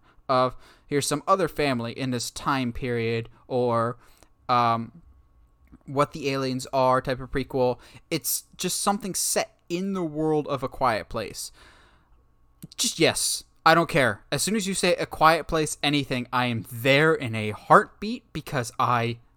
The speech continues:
loved the first one so, so much. Like, the past few years, I've known what my best and favorite movies are. That was it for twenty eighteen. Not even close. That was, the first trailer hooked me,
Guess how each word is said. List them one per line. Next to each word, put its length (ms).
loved 1000
the 180
first 460
one 320
so, 1000
so 420
much. 500
Like, 160
the 80
past 240
few 100
years, 340
I've 160
known 300
what 140
my 160
best 480
and 120
favorite 220
movies 260
are. 220
That 220
was 260
it 160
for 140
twenty 280
eighteen. 480
Not 280
even 180
close. 360
That 240
was, 320
the 140
first 260
trailer 280
hooked 280
me, 240